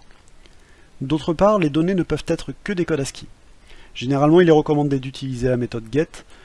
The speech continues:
que pour l'envoi des données d'un formulaire lorsque celui-ci n'a pas pour but de modifier les données côté serveur. La, la seconde valeur à privilégier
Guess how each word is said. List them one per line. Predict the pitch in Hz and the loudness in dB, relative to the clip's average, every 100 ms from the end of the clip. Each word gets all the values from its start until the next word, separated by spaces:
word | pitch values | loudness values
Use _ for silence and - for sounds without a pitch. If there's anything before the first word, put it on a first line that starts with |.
| - - | -20 -12
que | - | -6
pour | 208 180 | -6 -2
l'envoi | 160 160 151 | 0 2 0
des | 143 | 0
données | 135 135 131 | -2 -2 -2
d'un | 120 120 | -4 -6
formulaire | 147 131 127 127 147 175 | -4 -4 -4 -2 -4 -6
lorsque | 160 139 - 131 | -6 -8 -6 -8
celui-ci | - 170 156 147 - 185 | -6 -6 -4 -6 -6 -4
n'a | 147 | -2
pas | - | -2
pour | 165 147 | -4 -6
but | 143 165 - | -6 -6 -8
de | 127 | -6
modifier | 131 131 127 - 143 | -4 -4 -6 -8 -6
les | 135 | -6
données | 117 117 120 | -6 -8 -8
côté | 113 107 | -10 -12
serveur. | - 101 90 82 - - - - - - - - - - - - - - | -12 -14 -14 -18 -20 -20 -20 -20 -20 -20 -20 -20 -20 -20 -20 -20 -16 -4
La, | 135 135 135 - | 0 0 0 -2
la | 143 | -2
seconde | 135 - 190 202 | -2 -4 -2 -2
valeur | 156 165 196 175 | 0 0 -2 -4
à | |
privilégier | 147 - 131 131 131 160 208 | -6 -6 -4 -4 -4 -4 -6